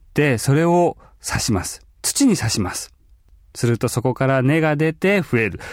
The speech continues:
これのいいところは、親と同じもの、全く同じクロー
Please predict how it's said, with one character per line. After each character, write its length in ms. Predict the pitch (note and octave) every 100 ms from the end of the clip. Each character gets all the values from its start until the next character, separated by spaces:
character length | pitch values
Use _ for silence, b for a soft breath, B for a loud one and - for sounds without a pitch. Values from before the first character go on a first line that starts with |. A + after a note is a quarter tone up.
| B B B B B -
こ 120 | G3+
れ 80 | B3+
の 80 |
い 80 | A#3+
い 40 | G3+
と 100 | D3
こ 100 | A2+
ろ 120 | G2+
は、 260 | G#2+ A2+ F#2
親 260 | D3 C4
と 260 | - B2 C3+
同 280 | A3+ C4+ B3
じ 160 | -
も 100 | G#3+
の、 80 | D3+
全 400 | C3+ D#3+ - G#3
く 160 | G#3+ G#3
同 100 | F#3+
じ 300 | F#3 - - B B B -
ク 140 | -
ロ 120 |
ー 0 | A#3